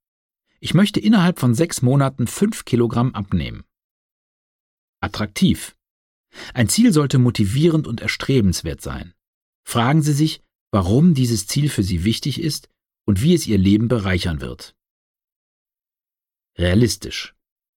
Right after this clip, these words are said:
Setzen Sie sich ein Ziel, das erreichbar ist. Es sollte eine Herausforderung darstellen, aber nicht so schwer sein, dass Sie es nicht schaffen können. Zum Beispiel: „Ich möchte täglich fünf Portionen Obst und Gemüse essen.“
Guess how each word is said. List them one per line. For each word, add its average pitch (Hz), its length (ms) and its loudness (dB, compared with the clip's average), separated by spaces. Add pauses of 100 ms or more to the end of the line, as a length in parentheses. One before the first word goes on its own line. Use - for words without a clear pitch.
(160)
Setzen 139 360 0
Sie 165 140 2
sich 143 220 0
ein 95 140 0
Ziel, 131 320 -2
das 131 140 0
erreichbar 92 640 -2
ist. - 340 -12 (520)
Es - 120 -4
sollte 170 300 2
eine 107 180 2
Herausforderung 151 720 0
darstellen, 143 560 0 (260)
aber 127 220 2
nicht 156 260 0
so 135 280 4
schwer 92 340 0
sein, 113 320 0 (220)
dass 131 160 -2
Sie 123 80 -2
es 117 140 -2
nicht 147 260 2
schaffen 95 340 -4
können. 76 300 -8 (420)
Zum 90 140 -4
Beispiel: 147 500 0 (380)
„Ich 123 100 -4
möchte 151 300 0
täglich 165 460 0
fünf 208 340 -2
Portionen 147 520 0
Obst 107 360 0
und 113 160 -4
Gemüse 107 400 2
essen.“ - 280 -8